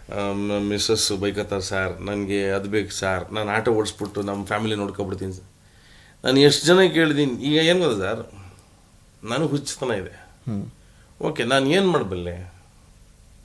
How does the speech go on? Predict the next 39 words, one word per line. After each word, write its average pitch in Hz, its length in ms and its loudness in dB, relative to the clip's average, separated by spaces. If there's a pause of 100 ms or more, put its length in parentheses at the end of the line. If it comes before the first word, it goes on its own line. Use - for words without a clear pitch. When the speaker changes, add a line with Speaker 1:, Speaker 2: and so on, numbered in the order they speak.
(100)
Speaker 1:
ಊಟ, 143 220 -4
ಅಶ್ವಾದ್ರ 120 640 -2
ಊಟ 117 200 -2
ಕೊಡ್ಬಲ್ಲೆ, 95 560 -6 (840)
ಒಂದ್ 135 140 0
ಐವತ್ತು 139 260 4
ರೂಪಾಯಿ 139 180 0
ಪೆಟ್ರೋಲ್ 104 280 -4
ಕೊಡಬಲ್ಲೆ. 87 480 -10 (720)
ಇದನ್ನ 151 260 -2
ನಾನು 156 140 0
ಎಲ್ಲಿವರೆಗೂ 190 380 6
ಮಾಡ್ಬೋದು? 113 420 0
ನೀನ್ - 360 -4
Speaker 2:
ಹ್ಮ್. 113 100 2
Speaker 1:
ಸಿನಿಮಾ 170 260 2
ವರ್ಕ್ 151 300 2
ಮಾಡ್ತಿದ್ರೆ 160 480 -2
ನಾನು 127 220 2
ಮಾಡ್ಬಲ್ಲೆ. 87 460 -6
Speaker 2:
ಮಾಡ್ಬಲ್ಲೆ, 95 460 -4
ಹೌದು. - 440 -8 (360)
Speaker 1:
ನೀನ್ 135 120 2
ಸುಮ್ಮನೆ 214 340 8
ಶೋಕಿಗೆ 190 380 6
ಬಂದ್ಬಿಟ್ಟು 180 760 6
ಇಲ್ಲಿ 151 220 4
ಸಿಗರೇಟ್ 160 320 6
ಸೇದ್ಕೊಂಡು, 147 640 2
ಎಣ್ಣೆ 135 140 2
ಹೊಡ್ಕೊಂಡು, 135 640 2
ಟೈಮ್ 147 200 6
ಪಾಸ್ 135 200 2
ಮಾಡ್ಕೊಂಡು, 117 600 0
ನಿನ್ 113 320 -2
ಮನೆ 123 160 2
ಕಷ್ಟ - 320 -2
ಹೇಳ್ಕೊಂಡ್ 156 360 8
ಕೂತಿದ್ರೆ 104 720 -4